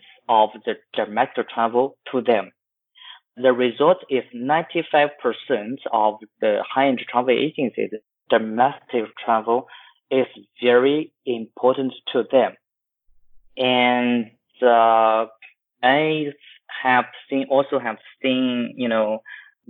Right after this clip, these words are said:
there are more and more of the, you know, tailor-made travel for Chinese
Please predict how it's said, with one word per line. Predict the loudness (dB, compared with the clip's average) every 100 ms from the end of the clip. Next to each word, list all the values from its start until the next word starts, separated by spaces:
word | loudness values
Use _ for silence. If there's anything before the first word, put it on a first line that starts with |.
| 0
there | 4 4
are | 4 -2
more | -6 -2 2 4 4 0 _ _ _ -10
and | -6 -6 -6
more | 0 2 2 0 -2
of | -2 0 -2 -10 _
the, | 0 2 2 -2 -4 -14 -20 -16
you | -8
know, | -8 -8 0
tailor-made | 4 4 2 -2 -4
travel | -4 -4 0 -2 -2 _ -20 _ -12
for | 0 4 4 0 -14 _ _ -8
Chinese | -4 -2 -2